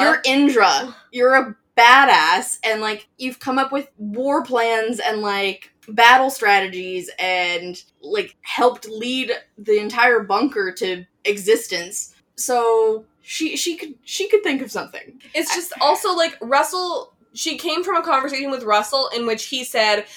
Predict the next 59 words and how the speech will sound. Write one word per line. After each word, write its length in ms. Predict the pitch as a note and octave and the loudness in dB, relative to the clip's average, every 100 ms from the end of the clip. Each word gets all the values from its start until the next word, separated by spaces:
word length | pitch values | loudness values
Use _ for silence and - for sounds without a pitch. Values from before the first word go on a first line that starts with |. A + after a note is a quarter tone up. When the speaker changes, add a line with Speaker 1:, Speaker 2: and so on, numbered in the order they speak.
| - - | -16 0
Speaker 2:
"There 120 | A3+ | 4
are 60 | G#3+ | 4
three 280 | - D#4 F4 | 0 -4 -2
people 300 | E4+ - C#4+ | -2 -2 -2
who 120 | C#4+ | 0
have 180 | A#3+ A3 - | -2 -2 -2
ever 540 | A3+ B3 B3 B3 B3+ _ G3+ | 2 4 4 2 -2 _ 2
been 180 | A#3+ A#3+ | 4 4
in 100 | A3 | -2
the 60 | |
flame." 380 | G#3+ G#3 F#3+ - - _ - | -4 -4 -4 -8 -16 _ -6
Speaker 1:
Mm-hmm. 80 | B3+ | -2
Speaker 2:
And 80 | D4+ | 0
that's 160 | D#4 | 2
not, 140 | F4+ E4+ | 2 4
like, 160 | F4 - | 4 2
a 80 | F#4 | 0
list 360 | A#3 B3+ C4+ C4 | 2 0 0 -6
of 120 | A3+ | -4
the 80 | A3 | -4
only 340 | G#3+ B3+ C4 | -2 -4 -6
people 300 | C4 B3 B3+ | -6 -8 -8
who 100 | B3+ | -6
can 140 | A#3 | -6
help 320 | G#3+ A3+ E4 G3+ | -4 -4 -4 -6
you. 380 | E3 D3 A3 _ _ | -6 -6 -8 _ _
Speaker 1:
Right. 340 | A3+ C#4 F3+ - _ | -4 -2 -2 -6 _
Speaker 2:
You 100 | B3 | -2
know, 140 | B3 C4+ | 0 0
she's 160 | D#4+ | 2
like, 140 | B3 G#3 | 2 2
"Well, 120 | G#3+ | 2
you 180 | C4 E4+ | 0 2
won't 180 | B3 | 2
help 180 | C4 A3+ | 4 2
me 120 | B3+ A3+ | 2 -2
and 100 | G3+ | 0
Clark's 320 | A#3+ C#4 G#3 | 0 0 -2
missing, 340 | G3 G3+ A3+ | -8 -6 -6
so 100 | G#3 | -2
I 100 | F#3+ | 0
guess 180 | F#3+ G3+ | 0 0
I'll 80 | B3 | 2
go 140 | B3+ | 2
to 60 | C4 | 2
Maddie." 500 | C#4 D#4+ A3 A3 A#3+ - | 0 2 0 0 -8 -8
Speaker 1:
Yeah. 460 | B3 G#3+ F#3+ F#3+ - _ - | 0 2 4 2 -4 _ -4
I, 100 | B3+ - | -4 -4
it 140 | B3+ C4+ | -8 -6
just 180 | F4+ | -6
felt 160 | - G4+ | -2 -2
like 160 | G4 - | -2 -6
clunky 420 | C4+ A3 B3+ A3+ | -6 -4 -4 -4
writing 400 | F#3+ F#3 G3+ A#3 | 0 0 0 -4
to 100 | C4+ | -6
me 160 | A#3+ B3 | -6 -4
because, 260 | C#4 C4 | -4 -4
like, 260 | B3 B3 - - | -4 -6 -10 -10
the 160 | C4+ | -8